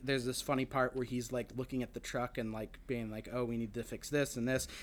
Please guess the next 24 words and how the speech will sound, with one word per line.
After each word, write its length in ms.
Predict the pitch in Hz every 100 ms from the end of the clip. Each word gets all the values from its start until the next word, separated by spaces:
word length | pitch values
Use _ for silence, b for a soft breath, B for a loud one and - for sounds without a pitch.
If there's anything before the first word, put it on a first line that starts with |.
| -
And 80 | 139
he's 140 | 135
relaying 440 | 143 135 135 147
it 100 | 151
to 100 | 156
this 160 | 143 139
big, 300 | 127 131 127
like, 260 | 127 120 113
dumb-looking 540 | 123 127 143 151 147
guy 220 | 143 143
who 120 | 143
is 140 | 127 120
just 160 | 135
shouting 520 | - - 139 131 147 143
it 100 | 131
all 140 | 131
back, 460 | 127 117 143 - - B B -
whatever 340 | 143 143 139
the 120 | 143
mechanic 420 | 131 - 127 135 -
says 340 | 147 139 127
back 440 | - 120 131 - -
to, 320 | 147 135 127
uh, 240 | 123 117